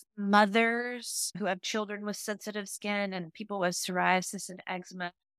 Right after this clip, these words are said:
We didn't set out for that to be part of our mission, but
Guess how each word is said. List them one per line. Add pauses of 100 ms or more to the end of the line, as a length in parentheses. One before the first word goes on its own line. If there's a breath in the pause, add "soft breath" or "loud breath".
(120)
We
didn't
set
out
for
that
to
be (100)
part
of
our
mission, (600)
but